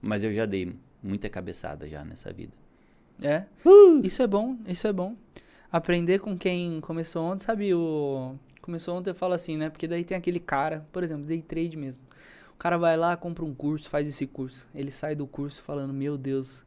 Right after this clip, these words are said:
Speaker 2: preciso escrever um livro. Eu tenho muito pra ensinar pras pessoas." Ele vai lá e faz o curso dele. Mas ele, resultado, tempo, consistência, nunca viu, nunca atingiu e nem pensa em atingir, né? Porque o negócio agora é vender o curso do que ele aprendeu num curso.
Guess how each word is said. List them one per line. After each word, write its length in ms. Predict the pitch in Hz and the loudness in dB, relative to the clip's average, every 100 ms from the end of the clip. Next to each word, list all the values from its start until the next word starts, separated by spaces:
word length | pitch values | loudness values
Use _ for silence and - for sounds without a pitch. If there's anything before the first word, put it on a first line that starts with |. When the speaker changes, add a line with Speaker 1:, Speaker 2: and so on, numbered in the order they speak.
| - - | -20 -20
Speaker 2:
preciso 200 | - 147 | -12 -10
escrever 300 | - 151 143 | -4 -2 -2
um 120 | 143 | -2
livro. 340 | 135 131 131 - - - - - - | 0 -2 -2 -12 -18 -20 -20 -20 -8
Eu 80 | 135 | -6
tenho 180 | 151 151 | -2 -2
muito 320 | 151 165 160 | 0 -2 -2
pra 120 | 160 | -2
ensinar 300 | 147 160 147 | -4 -2 -4
pras 180 | 143 143 | -4 -6
pessoas." 400 | - 139 143 135 | -6 -4 -2 -2
Ele 140 | 143 | -2
vai 140 | 151 165 | 0 0
lá 100 | 160 | 0
e 40 | |
faz 200 | 165 190 | 4 4
o 60 | 202 | 4
curso 240 | 208 220 - | 0 -2 2
dele. 280 | 240 214 - - _ - - - - | 2 2 -6 -20 _ -20 -20 -20 -6
Mas 240 | 160 165 | -4 2
ele, 320 | 196 233 254 247 - | 4 4 2 -6 -18
resultado, 840 | - 190 190 180 - 180 240 202 135 - - - | 2 4 4 2 0 -2 -2 -6 -12 -20 -20 -8
tempo, 440 | - 180 233 151 139 - - | -2 -2 -2 -6 -10 -16 -8
consistência, 840 | 170 170 147 - 170 196 202 127 - - | -6 -6 -10 -10 -8 -8 -6 -8 -10 -12
nunca 380 | 160 185 233 208 | -6 -4 -2 -2
viu, 180 | 156 196 | -2 -4
nunca 220 | 220 220 | -4 -6
atingiu 580 | 196 180 156 147 196 240 - - - - | -6 -6 -4 -4 -4 -6 -16 -20 -20 -8
e 80 | 185 | -6
nem 180 | 233 | -4
pensa 340 | 262 220 220 240 | -4 -4 -4 -6
em 20 | |
atingir, 420 | 214 214 185 160 | -6 -8 -6 -6
né? 120 | 160 151 | -6 -12
Porque 220 | - 147 | -8 -6
o 60 | 143 | -4
negócio 360 | 147 147 147 156 | -4 -4 -4 -4
agora 240 | 143 160 | -2 -2
é 20 | |
vender 280 | 180 202 180 | -2 -2 -2
o 80 | 220 | -2
curso 440 | - 202 247 - | -4 -6 -6 -6
do 120 | 208 | -8
que 100 | 220 | -4
ele 120 | 214 214 | -4 -4
aprendeu 400 | 208 196 185 208 | -4 -2 0 0
num 140 | 262 | -2
curso. 380 | 240 175 135 | 0 0 -2